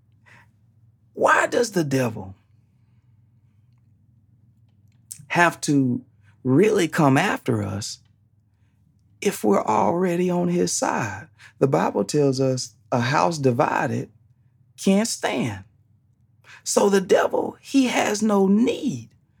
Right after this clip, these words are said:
to come after one of his own. Sometimes we can be on the devil's side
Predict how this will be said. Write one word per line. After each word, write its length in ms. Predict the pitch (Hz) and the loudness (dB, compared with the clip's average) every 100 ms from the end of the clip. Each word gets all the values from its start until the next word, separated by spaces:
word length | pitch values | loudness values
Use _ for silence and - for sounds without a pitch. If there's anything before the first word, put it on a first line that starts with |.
| _ _ | _ _
to 160 | 208 | 0
come 400 | - 208 196 175 - _ | 2 2 2 0 -6 _
after 640 | - 196 - - 156 170 - _ _ _ _ | 2 2 0 0 0 0 -6 _ _ _ _
one 200 | 143 147 | 0 2
of 100 | 135 | 2
his 220 | 147 135 | 4 4
own. 420 | 139 269 254 202 - _ _ _ _ _ _ _ _ _ _ _ _ - - | 4 2 0 -4 -8 _ _ _ _ _ _ _ _ _ _ _ _ -20 -10
Sometimes 640 | - - 269 202 196 190 | -2 -2 0 0 0 0
we 160 | 190 208 | 2 2
can 180 | 202 185 | 2 2
be 180 | 196 | 2
on 180 | 185 180 | 2 2
the 100 | 165 | 2
devil's 480 | 147 170 - 185 147 | 2 0 0 -2 -2
side 480 | - 131 131 135 | -2 0 -2 -4